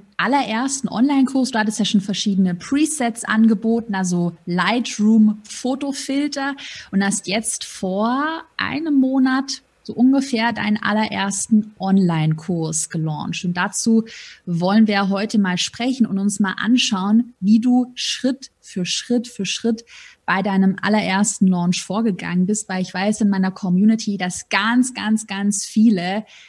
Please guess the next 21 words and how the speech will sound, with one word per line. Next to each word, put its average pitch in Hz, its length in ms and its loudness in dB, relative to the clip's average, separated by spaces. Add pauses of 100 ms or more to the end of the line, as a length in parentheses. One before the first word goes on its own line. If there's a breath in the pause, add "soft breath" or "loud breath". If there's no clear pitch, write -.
(280 loud breath)
einfach 214 440 2
Angst 214 380 4
davor 190 560 0
haben, 180 520 0
diesen 180 340 4
Berg 208 420 0
vor 196 400 -2
sich 185 300 -4
haben. 190 360 -2
Ganz 202 220 -2
viele 208 240 2
wissen, 220 320 2
oh, 196 340 -6
Online-Kurse 220 640 0
sind 202 160 2
eigentlich 214 300 0
was 196 160 -2
mega 226 400 4
Smartes, 214 760 -2
passives 220 580 0
Einkommen, 196 1000 2